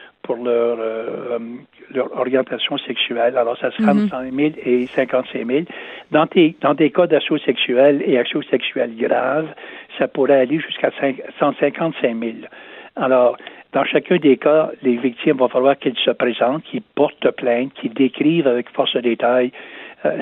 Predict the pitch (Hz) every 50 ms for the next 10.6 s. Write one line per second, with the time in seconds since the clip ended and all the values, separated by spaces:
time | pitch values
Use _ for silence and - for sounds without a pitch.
0 | - - - - 139 131 - 131 120 123 117 110 127 131 - _ - 147 143 147
1 | - 143 127 - 120 117 113 117 120 123 127 123 113 - - - 135 135 - -
2 | - 123 - - - 135 135 139 139 135 131 127 147 147 147 - - - - 135
3 | 123 123 - - - - - 117 123 - - - - - - - - - _ -
4 | 135 131 143 151 131 120 139 123 135 151 151 147 143 - _ - 131 131 - -
5 | 127 110 - - 151 135 127 - 135 123 120 123 120 117 117 117 - - - -
6 | - _ _ - - 131 120 120 120 117 - - 135 120 120 127 139 147 - -
7 | - - - - _ _ - - 160 170 165 165 165 160 143 147 143 127 127 127
8 | 127 135 147 - - - - - - _ _ - - 127 120 123 123 120 117 127
9 | 135 135 135 135 - - 180 131 139 131 113 - 123 127 156 175 131 139 117 -
10 | - - 117 127 131 117 117 123 139 147 151 143